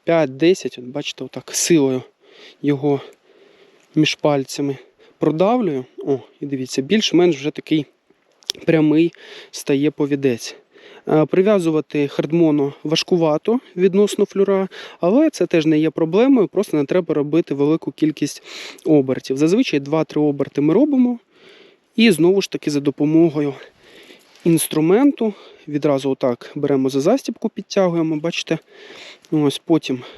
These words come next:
за кінчик, а потім, дивіться, отак просто обжимаємо і оцей вузлик туди піддавлюємо. Знову дотягнули, все, застібка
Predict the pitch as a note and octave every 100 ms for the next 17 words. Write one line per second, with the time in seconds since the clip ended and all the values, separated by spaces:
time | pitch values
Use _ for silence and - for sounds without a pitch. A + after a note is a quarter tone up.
0 | - - C#3 C#3 G#3 C4+ C4 B3 - _
1 | _ _ _ _ _ _ _ _ D3 -
2 | G3+ - D3 C#3+ C3 - C#3+ - B2 -
3 | - C3 - - - - _ D3+ C#3+ D3+
4 | D#3+ F#3 B3+ C#4+ C4+ - - - - _
5 | - C4 - F3+ D#3+ G#3+ F#3+ D#3 - -
6 | _ _ _ _ - D3+ D#3 E3 D#3+ -
7 | _ D#3 C#3+ D3 B2+ C3 C3 B2 B2+ _
8 | _ _ _ _ _ _ _ _ _ D3
9 | C#3+ D3+ C#3 C3 C3+ - D3+ D#3 F3 G#3
10 | A#3 E3 - - - - D3+ F#3 G#3+ -
11 | _ E3+